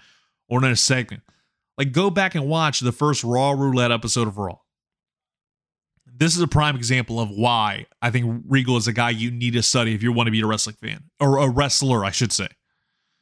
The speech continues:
to see how he has the facial expressions down pat when he's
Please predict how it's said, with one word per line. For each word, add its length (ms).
to 80
see 220
how 340
he 400
has 260
the 80
facial 320
expressions 600
down 360
pat 360
when 160
he's 480